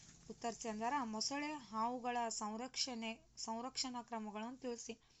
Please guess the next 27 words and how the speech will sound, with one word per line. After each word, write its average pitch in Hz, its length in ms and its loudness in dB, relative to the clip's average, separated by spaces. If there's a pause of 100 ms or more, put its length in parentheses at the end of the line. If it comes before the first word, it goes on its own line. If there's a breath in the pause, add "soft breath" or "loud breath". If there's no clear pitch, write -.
(500 loud breath)
ನಾನು 233 160 -2
ನಿಮಗೆ 226 240 -2
ನೀಟಾಗಿ 226 380 -4
ತೋರಿಸ್ತೀನಿ 220 540 -6
ಮಕ್ಕಳ, 226 260 -6
ಬರ್ಕೊಳ್ಳಿ 214 500 -8
ನೀವು. 214 280 -6
ಇದನ್ನ 196 200 -10 (1200)
ಎಕ್ಸ್ಪ್ಲನೇಷನ್ 226 560 -4
ಮಾಡೋಕೆ 214 240 -6
ಹೋದ್ರೆ 220 180 -6
ನಿಮಗೂ 202 280 -8
ಕೂಡ 208 200 -8 (320)
ಲೆಂದಿ 202 280 -4
ವಿಡಿಯೋ 208 220 -6
ಆಗ್ತದೆ. 202 420 -10 (1200 loud breath)
ಇನ್ನು 262 280 0
ಕಾಡನ್ನು 247 440 4
ನಾಶ 247 400 2
ಮಾಡೋದ್ರಿಂದ 226 600 0
ಆಗುವ 220 420 4
ದುಷ್ಪರಿಣಾಮಗಳೇನಂತ 220 1300 -2
ಕೇಳಿದಾರೆ, 196 460 -4 (600 loud breath)
ಅದನ್ನು 214 300 -8
ಕೂಡ 233 160 -8
ನಾನು 220 300 -6
ನೀಟಾಗಿ 214 720 -6